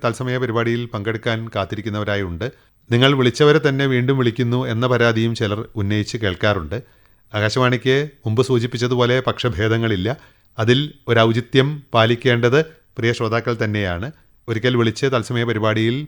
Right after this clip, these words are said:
പങ്കെടുക്കാൻ കഴിഞ്ഞാൽ ചുരുങ്ങിയത് രണ്ട് മാസത്തേക്കെങ്കിലും നിങ്ങൾ മാറി നിൽക്കുകയാണെങ്കിൽ ആ അവസരം മറ്റ് പലർക്കും നൽകാൻ ഞങ്ങൾക്ക് കഴിയും. ആ, ഹായ് ഇടാൻ ആവശ്യപ്പെടുമ്പോൾ മെയിൽ ബോക്സിലേക്ക് വിളിച്ചു കിട്ടിയവർ ദയവായി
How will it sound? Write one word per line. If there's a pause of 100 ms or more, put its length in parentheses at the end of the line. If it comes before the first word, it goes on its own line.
പങ്കെടുക്കാൻ
കഴിഞ്ഞാൽ (480)
ചുരുങ്ങിയത് (180)
രണ്ട്
മാസത്തേക്കെങ്കിലും
നിങ്ങൾ
മാറി
നിൽക്കുകയാണെങ്കിൽ (340)
ആ
അവസരം (500)
മറ്റ് (100)
പലർക്കും
നൽകാൻ
ഞങ്ങൾക്ക്
കഴിയും. (380)
ആ,
ഹായ്
ഇടാൻ
ആവശ്യപ്പെടുമ്പോൾ
മെയിൽ
ബോക്സിലേക്ക്
വിളിച്ചു
കിട്ടിയവർ
ദയവായി